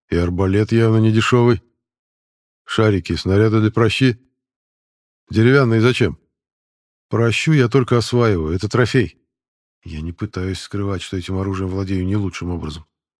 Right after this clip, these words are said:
«А шарики предназначены для метания рукой. Деревянные — сигнальные средства и нелетальное оружие. Стальные — боевое».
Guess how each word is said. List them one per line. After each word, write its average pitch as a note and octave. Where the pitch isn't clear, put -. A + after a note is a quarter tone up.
«А D#2+
шарики C#3+
предназначены C3+
для B2
метания C3+
рукой. B2
Деревянные — G#2+
сигнальные C#3
средства B2+
и G#2+
нелетальное A#2
оружие. A#2
Стальные — C3
боевое». B2+